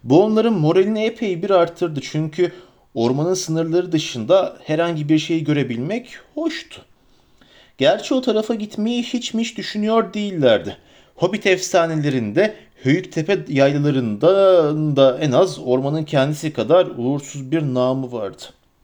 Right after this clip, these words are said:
Neden sonra yola devam etmeye karar verebildiler. Onları tepeye getiren patika tepenin kuzey yanında yeniden beliriyordu.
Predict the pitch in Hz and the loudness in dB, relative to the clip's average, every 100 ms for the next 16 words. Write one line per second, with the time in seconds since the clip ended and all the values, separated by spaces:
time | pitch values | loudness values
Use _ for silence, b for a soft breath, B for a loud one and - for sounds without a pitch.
0 | _ _ b b b b b _ 156 226 | _ _ b b b b b _ -2 0
1 | 269 233 - 147 139 196 185 185 185 190 | 0 -2 -2 -2 2 2 4 4 4 4
2 | 185 185 - 175 165 165 160 151 147 127 | 4 0 -2 -4 -2 2 2 2 0 -2
3 | 120 104 90 - - b b b b 123 | -4 -4 -8 -10 -16 b b b b 0
4 | 151 165 202 - 139 - 202 220 160 151 | 2 2 0 -4 -6 -4 -4 -2 -4 -2
5 | 170 180 - 151 220 - 123 - B B | -2 -2 -4 -6 -6 -2 0 0 B B
6 | B - 127 156 196 202 135 185 202 170 | B -4 -2 -2 -2 -6 0 0 2 0
7 | 143 175 151 160 151 139 117 101 98 92 | -2 -2 -2 -2 -2 -2 -2 -4 -4 -2
8 | 87 87 | -4 -6